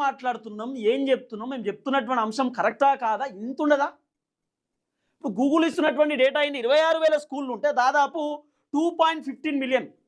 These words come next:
అంటే దాదాపు ఒక ఇరవై లక్షల మంది చదువుకుంటా ఉన్నారని చెప్పి చెప్తున్నటువంటి డేటా. మన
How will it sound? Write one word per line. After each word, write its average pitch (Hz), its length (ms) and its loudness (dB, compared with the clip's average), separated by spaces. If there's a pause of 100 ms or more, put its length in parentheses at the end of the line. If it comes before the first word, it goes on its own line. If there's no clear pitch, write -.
(360)
అంటే 254 200 2
దాదాపు 302 260 0
ఒక 277 100 -6
ఇరవై 285 220 4
లక్షల 269 260 -4
మంది 294 180 -4
చదువుకుంటా 294 480 0
ఉన్నారని 269 280 0
చెప్పి 277 200 -2
చెప్తున్నటువంటి 254 600 0
డేటా. 220 220 0 (680)
మన 240 100 4